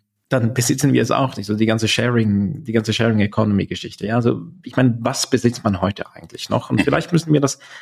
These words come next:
Speaker 1: auch wirklich andenken auf, auf, auf Röstereien.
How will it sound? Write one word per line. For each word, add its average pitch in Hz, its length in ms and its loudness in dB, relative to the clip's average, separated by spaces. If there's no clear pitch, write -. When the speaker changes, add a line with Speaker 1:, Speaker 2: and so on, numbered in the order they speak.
Speaker 1:
auch 127 280 0
wirklich 120 340 -2
andenken 113 540 0
auf, 101 560 0
auf, - 360 -12
auf - 340 -20
Röstereien. 85 480 -8